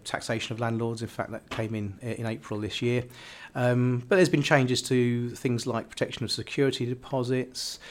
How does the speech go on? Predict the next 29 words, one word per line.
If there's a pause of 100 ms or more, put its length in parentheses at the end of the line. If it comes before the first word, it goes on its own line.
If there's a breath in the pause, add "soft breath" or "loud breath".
(400 loud breath)
um,
smoke
alarm,
uh,
legislation, (320 loud breath)
uh,
and
the
one
that,
that,
um,
is
probably
the
real
thorn
in
our
side
at
the
moment
is
the,
the
right
to
rent